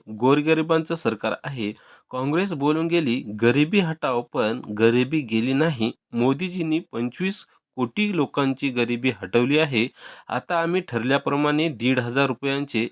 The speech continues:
एकवीसशे रुपये करणार आहोत, त्यांचीही निर्णय लवकरच होणार आहे, असं म्हणत मुख्यमंत्र्यांनी लाडक्या बहिणींना दिलेलं आश्वासन लवकरच पाळणार असल्याचं म्हटलं आहे. याचबरोबर शेवटी शिंदे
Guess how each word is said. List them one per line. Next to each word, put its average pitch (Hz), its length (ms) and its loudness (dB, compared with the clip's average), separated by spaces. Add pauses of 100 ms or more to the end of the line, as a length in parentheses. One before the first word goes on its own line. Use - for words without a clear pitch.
(120)
एकवीसशे 175 500 -4
रुपये 165 280 -2
करणार 120 440 0
आहोत, 135 320 0 (540)
त्यांचीही 151 600 -2 (260)
निर्णय 135 360 0
लवकरच 135 580 0
होणार 160 260 2
आहे, 156 320 0 (680)
असं 147 240 0
म्हणत 170 440 4
मुख्यमंत्र्यांनी 156 880 2 (100)
लाडक्या 113 360 2
बहिणींना 151 600 2
दिलेलं 131 540 2
आश्वासन 160 560 2
लवकरच 135 600 4
पाळणार 143 360 -2
असल्याचं 156 580 0
म्हटलं 110 440 2
आहे. 104 280 4 (880)
याचबरोबर 160 600 -2
शेवटी 123 400 -2
शिंदे 127 520 0